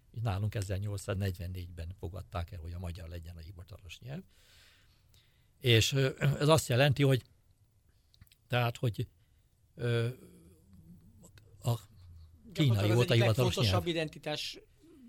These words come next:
Speaker 1: Igen,
Speaker 2: ö,
Speaker 1: igen,
Speaker 2: alapot,
Speaker 1: igen.
Speaker 2: az a nyelvet, azt, azt
Speaker 1: Igen, na most a
Speaker 2: misszionáriusok
Speaker 1: misszionáriusoknak azért volt az érdekük, mert a
Speaker 2: Aha.
Speaker 1: Bibliát lef-, lefordították,
Speaker 2: Hát igen.
Speaker 1: tehát a kereszténység terjedése szempontjából ez kulcsfontosságú,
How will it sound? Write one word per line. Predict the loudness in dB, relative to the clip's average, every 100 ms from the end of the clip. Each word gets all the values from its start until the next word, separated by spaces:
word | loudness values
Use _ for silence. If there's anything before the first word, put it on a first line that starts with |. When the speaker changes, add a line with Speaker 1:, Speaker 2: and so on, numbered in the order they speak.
| -16 -16 -6
Speaker 1:
Igen, | -2 2 2
Speaker 2:
ö, | 0
Speaker 1:
igen, | -6 0
Speaker 2:
alapot, | 2 0 -2
Speaker 1:
igen. | -6 -6 -18 _ -6
Speaker 2:
az | -6 -12
a | -10
nyelvet, | -8 -4 -4 -4 -8
azt, | -14 -18 -14
azt | -12 -6
Speaker 1:
Igen, | -4 2
na |
most | 4 6
a |
Speaker 2:
misszionáriusok | 6
Speaker 1:
misszionáriusoknak | 6 6 6 6 6 6 4 6
azért | 6 6
volt | 4 2
az | 4
érdekük, | 4 4 2 2
mert | 4 4 2 -4 _ _
a |
Speaker 2:
Aha. | -4
Speaker 1:
Bibliát | 6 8 10 10 8 6
lef-, | 6 6 6 2
lefordították, | 4 6 6 6 6 4 2 2 2 0 -14 _ _
Speaker 2:
Hát | -20 -14
igen. | -8 -2
Speaker 1:
tehát | 2 2
a | 0 0
kereszténység | 4 4 4 2 4 2
terjedése | 4 4 4 2 0
szempontjából | 2 2 2 2 2 0
ez | -4
kulcsfontosságú, | 0 0 0 0 2 2 0 2 4 4